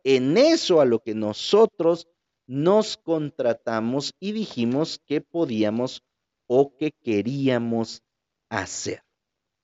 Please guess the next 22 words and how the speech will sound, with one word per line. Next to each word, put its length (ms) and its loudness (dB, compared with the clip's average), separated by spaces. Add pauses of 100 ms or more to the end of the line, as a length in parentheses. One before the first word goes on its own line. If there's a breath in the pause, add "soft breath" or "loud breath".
(2000)
La 140 -2
cuestión 360 0
es 180 2
bien 300 0
sencilla. 600 -2
La 140 6
mati-, 320 0 (200)
la 180 6
matemática 920 0
en 160 -2
ventas 420 2
es 240 0
muy, 560 0
muy 380 4
simple. 500 -2 (320)
Vendes 400 4
más, 320 0 (400)
ganas 540 2
más. 280 -10 (720)
Para 260 0
vender 420 2
más, 420 -2